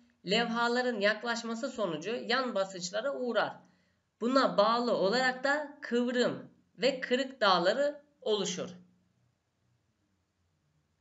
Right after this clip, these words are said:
Kıvrım dağlarının oluşumuna bir bakalım.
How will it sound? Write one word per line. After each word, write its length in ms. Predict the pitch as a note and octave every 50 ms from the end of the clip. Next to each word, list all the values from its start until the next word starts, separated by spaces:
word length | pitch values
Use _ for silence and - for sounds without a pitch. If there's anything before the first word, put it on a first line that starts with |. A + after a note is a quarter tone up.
| _ _ _ _ _ _ _ _ _ _ _ _ _ _ _ _ _ _ _ _ _ _ _ _ _ _ _ _ _ _ _ _ _ _ _ _ _
Kıvrım 520 | - - B3+ C4+ C#4 C#4+ D4 C#4+ B3+ A3+ A#3+
dağlarının 540 | B3 C4+ C#4 C4 A#3+ A3+ A#3 C#4 D4+ D4+
oluşumuna 560 | C#4+ C#4 B3+ A#3+ - - C4 B3+ B3+ B3+ B3+ A#3+
bir 160 | A#3+ F#3 D#3+
bakalım. 560 | D#3+ D#3+ D#3+ D#3+ C#3 D3 F#3+ C4+ C#4 -